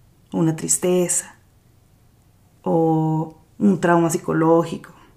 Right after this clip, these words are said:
Y para lograr la armonía física, mental, espiritual y la energética,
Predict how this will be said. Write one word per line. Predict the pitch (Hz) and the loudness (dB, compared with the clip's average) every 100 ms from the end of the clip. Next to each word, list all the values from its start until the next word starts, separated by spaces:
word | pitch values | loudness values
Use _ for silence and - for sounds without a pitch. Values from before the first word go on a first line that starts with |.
| _ _ _ _ _ _ _ _ _ _ - | _ _ _ _ _ _ _ _ _ _ -4
Y | 214 | -2
para | 208 202 202 | 2 6 6
lograr | 190 202 | 6 6
la | 226 | 6
armonía | 269 277 220 214 | 8 8 8 6
física, | 214 220 247 247 233 | 4 4 4 6 8
mental, | 214 185 190 185 202 | 8 6 2 4 6
espiritual | 202 196 190 160 180 175 180 196 | 4 2 -4 -2 2 4 6 6
y | 196 | 6
la | 180 | 6
energética, | 175 160 247 254 214 - 196 | 4 2 4 2 2 -4 -4